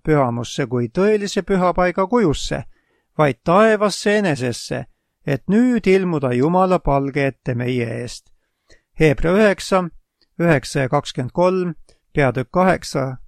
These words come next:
salm viis, peatükk üheksa, kakskümmend neli. Pühamu taevas, millest Jeesus teenib meie heaks, on suur originaal,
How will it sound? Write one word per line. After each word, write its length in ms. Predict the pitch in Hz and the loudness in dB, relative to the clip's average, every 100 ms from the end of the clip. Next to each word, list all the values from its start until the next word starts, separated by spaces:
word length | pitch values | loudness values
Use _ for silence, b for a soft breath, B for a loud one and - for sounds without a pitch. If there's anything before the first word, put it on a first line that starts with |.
| _ | _
salm 340 | - 135 123 | -6 -4 -2
viis, 380 | 165 202 185 - - _ _ | -2 -4 -6 -10 -18 _ _
peatükk 420 | - 139 123 123 | -4 -4 -4 -2
üheksa, 540 | 190 190 170 - 175 170 - _ _ | 2 2 0 -2 -2 -2 -8 _ _
kakskümmend 480 | 147 - - 160 143 | -4 -4 -6 -4 -2
neli. 300 | 131 120 120 - _ _ _ _ _ _ _ _ _ _ | -2 -4 -6 -10 _ _ _ _ _ _ _ _ _ _
Pühamu 440 | 226 208 180 143 147 | 2 6 6 4 2
taevas, 640 | 180 185 135 117 120 - _ _ _ | 2 4 2 0 -6 -12 _ _ _
millest 360 | 170 147 - 185 | -2 -2 -2 -2
Jeesus 460 | 196 190 - 127 | 0 0 -2 -6
teenib 420 | 170 160 139 123 | -2 0 0 -4
meie 340 | 175 214 196 131 | -4 -2 -2 0
heaks, 540 | 117 117 - - - _ _ _ _ _ _ _ _ | -2 -4 -8 -16 -20 _ _ _ _ _ _ _ _
on 200 | - 139 | -6 -4
suur 360 | 120 196 208 208 | 0 2 2 0
originaal, 840 | - 190 190 175 185 143 123 123 | 0 -2 -2 -2 0 0 0 -4